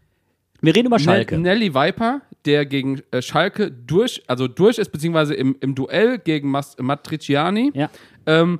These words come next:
Speaker 2: Matriciani, keine Ahnung, stellt sich seine eigenen Beine, verknotet sich. Ähm, Nelly läuft drumherum, steht an der Grundlinie und der Ball wird abgepfiffen.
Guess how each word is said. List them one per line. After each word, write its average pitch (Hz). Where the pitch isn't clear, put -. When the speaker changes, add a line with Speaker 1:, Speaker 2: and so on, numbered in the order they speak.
Speaker 2:
Matriciani, 180
keine 165
Ahnung, 208
stellt 160
sich 160
seine 151
eigenen 175
Beine, 180
verknotet 185
sich. 226
Ähm, 175
Nelly 208
läuft 170
drumherum, 180
steht 180
an 156
der 151
Grundlinie 185
und 139
der 131
Ball 143
wird -
abgepfiffen. 156